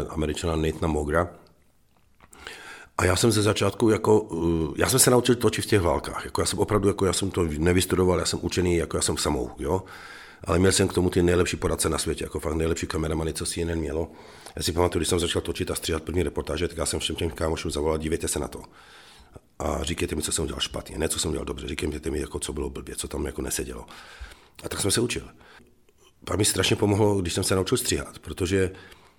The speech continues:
vy si stříháte vlastní materiály a teďka zjišťujete: „Ježišmarja, mi chybí tenhle záběr, nebo já jsem měl udělat toto, nebo toto.“ Takže to se nějak zkombinuje v té hlavě prostě. A já to, potom jsem už točil třeba zejména v těch rychlých situacích, já jsem si to už přestříhával v hlavě.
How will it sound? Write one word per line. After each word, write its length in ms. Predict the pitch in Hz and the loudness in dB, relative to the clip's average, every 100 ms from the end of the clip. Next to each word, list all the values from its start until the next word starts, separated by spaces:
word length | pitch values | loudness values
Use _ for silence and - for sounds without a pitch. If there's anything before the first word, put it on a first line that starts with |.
| - - | -20 -6
vy 100 | 78 | -2
si 100 | 95 | 0
stříháte 300 | - 98 95 | 2 2 2
vlastní 220 | 92 104 | 0 2
materiály 440 | 90 95 80 78 80 | 2 0 -2 -4 -4
a 40 | |
teďka 240 | 92 - | -6 -4
zjišťujete: 440 | 92 87 92 92 87 | -2 0 -2 -2 -4
„Ježišmarja, 460 | 87 90 95 90 | -4 -4 -2 0
mi 80 | 87 | -2
chybí 180 | - 90 | -2 -4
tenhle 240 | 92 82 | -2 -2
záběr, 300 | 76 69 - | -2 -6 -8
nebo 200 | - 82 | -4 -4
já 100 | 80 | -4
jsem 100 | 80 | -2
měl 120 | 95 92 | 0 2
udělat 180 | 90 | 0
toto, 300 | - - 73 | -2 -4 -4
nebo 160 | 78 85 | -4 -4
toto.“ 240 | 92 87 | -4 -4
Takže 220 | 71 90 98 | -2 0 0
to 140 | 104 | 0
se 120 | 110 | 0
nějak 180 | 117 120 | 0 -2
zkombinuje 480 | - 101 85 85 85 | -2 -2 0 -2 -2
v 60 | |
té 100 | - | -2
hlavě 280 | 110 87 82 | 0 0 0
prostě. 320 | - 76 - | -4 -8 -6
A 100 | - | -2
já 120 | 85 87 | 0 0
to, 160 | - | -6
potom 260 | - - 104 | -6 -2 0
jsem 140 | 110 | 0
už 100 | 117 | 0
točil 240 | 92 - 87 | 0 -2 -2
třeba 300 | 92 95 82 | 2 2 2
zejména 340 | 90 95 95 | 2 4 2
v 120 | - | 0
těch 140 | 90 85 | 2 2
rychlých 260 | 82 92 | 2 0
situacích, 480 | 90 90 82 - 92 | -2 0 0 0 0
já 120 | 80 | 0
jsem 180 | - 92 | 2 -2
si 120 | - | 0
to 80 | 104 | -2
už 100 | 95 | -2
přestříhával 600 | - 95 - 90 92 101 | -2 -2 2 2 2 0
v 40 | |
hlavě. 380 | 87 113 71 - | 0 0 0 -6